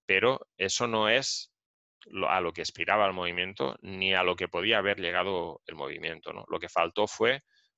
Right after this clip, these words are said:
una dirección revolucionaria que llevara ese movimiento hasta el final, que planteara la consigna de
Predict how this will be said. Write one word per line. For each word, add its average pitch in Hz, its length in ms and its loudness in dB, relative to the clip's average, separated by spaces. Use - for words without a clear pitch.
una 107 140 2
dirección 104 400 0
revolucionaria 123 720 0
que 95 140 -2
llevara 101 260 4
ese 117 160 -4
movimiento 101 420 0
hasta 95 220 0
el 87 60 0
final, 80 420 -6
que - 80 -10
planteara 92 400 -2
la 104 120 0
consigna 104 460 -4
de 85 280 -2